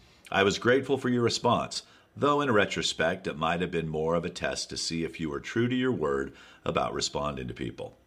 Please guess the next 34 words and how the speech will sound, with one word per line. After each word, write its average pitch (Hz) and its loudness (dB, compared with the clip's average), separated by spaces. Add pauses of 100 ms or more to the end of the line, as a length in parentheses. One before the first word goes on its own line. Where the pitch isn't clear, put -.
(540)
The 85 4
whole 117 6
time, 90 2 (320)
her 95 4
words 87 6
were 71 -4
still 85 2
bouncing 80 -2
around 76 -2
in 69 -6
my 65 -4
head. 64 -4 (380)
"You 87 2
should 90 2
just 90 0
listen 90 2
to 65 0
him." 58 -6 (580)
She 107 2
has 110 6
an 95 6
innate 98 6
ability 87 4
to 80 -6
just 76 0
strip - 0
things 101 0
down, 76 0
eliminate 85 2
the 85 -4
clutter 73 -2
and 73 -4
the 73 -6
noise. 62 -6